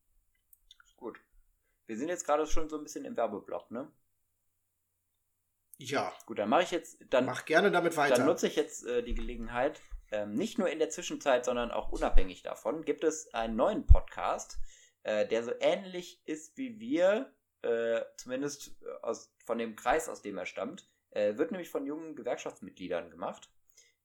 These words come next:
Speaker 1: Ähm, und die sind tatsächlich noch mal ein bisschen mehr, äh, auch mit ihren Gewerkschaftshüten,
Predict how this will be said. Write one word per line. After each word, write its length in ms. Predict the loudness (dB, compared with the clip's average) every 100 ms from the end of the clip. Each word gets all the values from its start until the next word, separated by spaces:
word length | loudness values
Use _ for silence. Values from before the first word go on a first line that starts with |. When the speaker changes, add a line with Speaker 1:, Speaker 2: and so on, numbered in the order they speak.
| -12
Speaker 1:
Ähm, 340 | -10 -10 -12
und 140 | -14 -12
die 60 |
sind 160 | -10 -8
tatsächlich 360 | -10 -10 -12 -14
noch 180 | -2
mal 140 | 0 0
ein 60 | -4 _
bisschen 440 | -2 -2 0 -2 0
mehr, 400 | 0 2 2 2
äh, 340 | 2 2 2
auch 220 | 2 4 4
mit 140 | -2
ihren 260 | -6 -8 -6
Gewerkschaftshüten, 920 | -2 -2 0 2 4 4 2 -6 -8